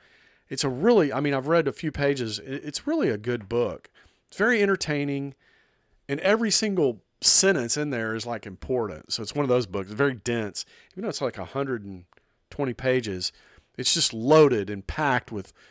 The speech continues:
all kinds of relatable stories and stuff. Um,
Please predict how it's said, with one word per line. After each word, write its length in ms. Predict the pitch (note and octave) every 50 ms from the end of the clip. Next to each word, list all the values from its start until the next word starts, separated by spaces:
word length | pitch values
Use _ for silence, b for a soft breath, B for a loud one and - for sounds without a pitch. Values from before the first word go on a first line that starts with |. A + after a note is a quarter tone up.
| b b b
all 140 | - C#3 C#3+
kinds 260 | - - E3 D3 B2+
of 80 | A#2+ G#2
relatable 580 | G#2+ A2 A2 A2+ B2 C3 C3 B2+ A2+ A2 G2+
stories 480 | - - - A#2+ A#2 A#2 A2+ A2+ G#2+ F#2+
and 100 | F2 E2
stuff. 440 | - - - - - - - - _ _ b b b b b b b b b b b b b -
Um, 420 | C#3 B2+ A#2+ A2+ G#2 G2+ F#2+ F2+